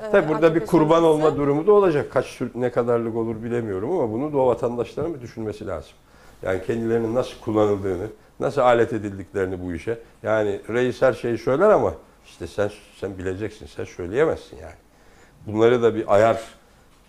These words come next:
Speaker 2: e, verip en azından görüntüyü kurtarmak adına oralarda bir operasyon, gözaltı, bir ihraç, mihraç edip bu işin üstünün örtüleceği, e, gibi bir süreç yaşanacak ama bu işin muhatabı yurttaşların da bir durup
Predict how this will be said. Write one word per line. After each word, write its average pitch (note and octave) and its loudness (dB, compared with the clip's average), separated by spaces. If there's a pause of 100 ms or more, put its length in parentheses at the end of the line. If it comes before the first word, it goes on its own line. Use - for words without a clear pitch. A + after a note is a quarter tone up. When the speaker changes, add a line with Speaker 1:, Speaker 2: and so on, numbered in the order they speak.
(140)
Speaker 2:
e, F#2 -12
verip G#2 -2
en B2 2
azından G#2 -2
görüntüyü G#2 0
kurtarmak G#2+ -2
adına F#2+ -2
oralarda G#2 -2
bir G#2 -6
operasyon, F#2+ -4
gözaltı, F#2+ 0
bir G2 -12
ihraç, F#2+ -4
mihraç G#2 -2
edip F2+ -8 (120)
bu G#2 -8
işin G2+ -10
üstünün G#2 -8
örtüleceği, F#2+ -6 (500)
e, G2 -6
gibi G2 -10
bir G2 -12
süreç G#2+ -4
yaşanacak A2+ 0
ama B2 0
bu D3 -6
işin B2+ -6
muhatabı B2 -4
yurttaşların C3 -6
da B2+ -4
bir G#2+ -8
durup C3+ -4